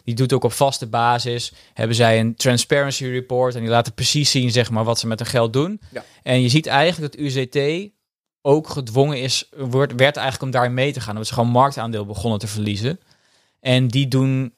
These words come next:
Speaker 1: geven eigenlijk nu ook steeds meer inzicht, eh, eh, daarin. Dus je ziet eigenlijk, het ging een beetje van een soort, eh, nou, wel een beetje een soort van zwart schaap wat dat betreft van hoe ze het doen,
Speaker 2: Mhm.
Speaker 1: naar, oh, dat is eigenlijk steeds netter dit ook beginnen te doen. En daardoor ook steeds,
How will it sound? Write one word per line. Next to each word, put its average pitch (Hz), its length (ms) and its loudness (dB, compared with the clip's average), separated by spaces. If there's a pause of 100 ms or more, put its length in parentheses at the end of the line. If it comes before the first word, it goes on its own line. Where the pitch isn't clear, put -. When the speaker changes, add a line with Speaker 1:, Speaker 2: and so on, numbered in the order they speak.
Speaker 1:
geven - 160 -6
eigenlijk 127 300 2
nu 123 80 2
ook 127 120 4
steeds 131 300 2
meer 123 300 0
inzicht, 123 520 0
eh, 113 720 -2
eh, 120 80 -10
daarin. 117 640 0
Dus 117 140 -6
je 123 60 -2
ziet 123 160 -2
eigenlijk, 131 200 2
het 127 100 -10
ging 139 180 0
een 131 60 0
beetje 127 220 2
van 127 160 0
een 123 60 -2
soort, 123 300 0
eh, 123 80 2
nou, 120 920 0
wel 113 120 0
een 127 60 -2
beetje 127 180 4
een 127 60 -6
soort 117 140 -6
van 117 140 -2
zwart 123 180 2
schaap 135 360 0
wat 127 200 -4
dat 135 140 -2
betreft 131 200 -4
van 131 100 0
hoe 131 140 2
ze 131 100 2
het 123 120 2
doen, 196 300 0 (100)
Speaker 2:
Mhm. 131 300 -4 (100)
Speaker 1:
naar, 131 460 2 (140)
oh, 120 100 -8
dat 107 160 -8
is - 60 -8
eigenlijk 123 140 -2
steeds 135 360 0
netter 123 480 2
dit 120 160 -2
ook 113 120 -2
beginnen 117 280 -4
te 113 80 -6
doen. 110 120 -4 (220)
En 113 180 -2
daardoor 117 240 2
ook 110 80 -6
steeds, - 480 -2